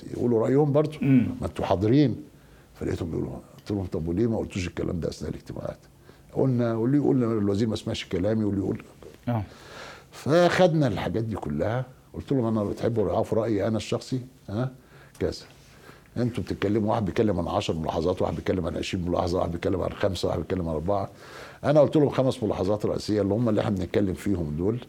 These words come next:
Speaker 1: بالإضافة إلى عدم السماح بإقامة مشروعات استقطاب الفواقد بشكل أو بآخر. بالإضافة، أنا دي ملاحظاتي أنا برضو، استخدام معايير قاسية جدًا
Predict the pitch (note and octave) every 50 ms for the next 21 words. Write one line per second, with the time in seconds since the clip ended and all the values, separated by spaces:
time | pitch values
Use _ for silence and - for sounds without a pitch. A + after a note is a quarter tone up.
0 | - - - - - - - - - - - - C#3 E3+ - - C3 D#3+ E3+ E3+
1 | E3+ C3 A#2 A2+ A#2+ C3+ C#3 D#3 D#3 C#3+ D3+ - - - - - - - - A2+
2 | D3+ E3 D#3+ C3+ G#2+ G2 - - - G2 F2+ A2 B2+ C#3+ C#3+ - - F2+ F2+ E2
3 | - - - A2+ B2 A#2 G2 - F2 - - - - G#2 - - - - - -
4 | - F#2 E2 D2+ - - - - - - - - - - - - - - - -
5 | - - - - - - - - - - - - - - E2 E2 - - - -
6 | A#2+ - D2+ D2 B1+ - - - - - - - - - - - - - G#2 B2
7 | C#3 C3 A#2+ D3 D#3 D#3 - A#2+ B2+ C#3 D3+ C#3+ A#2 A2+ G#2 G#2 G2 - - G2+
8 | G#2+ C3 C3+ C#3+ G#2+ B2 B2 A#2 A2 B2+ C3+ B2+ C#3+ C#3+ D3 - - - - -
9 | - - - F#2 - - C3 - A2 B2+ E3 F3+ F3+ E3+ D3+ A#2 G#2 G2+ G2+ G#2
10 | A#2 B2 C3+ C#3+ C#3 C3+ - - - - - - C#3+ D3+ - - C#3+ A#2 G#2 G#2
11 | C3+ B2+ A2+ G2 F#2 -